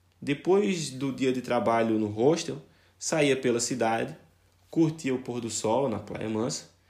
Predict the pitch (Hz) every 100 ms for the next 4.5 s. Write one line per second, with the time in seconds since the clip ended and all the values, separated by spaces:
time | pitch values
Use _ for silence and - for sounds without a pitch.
0 | _ _ _ _ _ - 160 175 180 180
1 | 190 180 156 131 139 139 123 127 135 139
2 | 262 269 151 143 117 107 - 107 107 110
3 | 117 113 110 117 104 107 110 110 120 120
4 | - 120 113 - -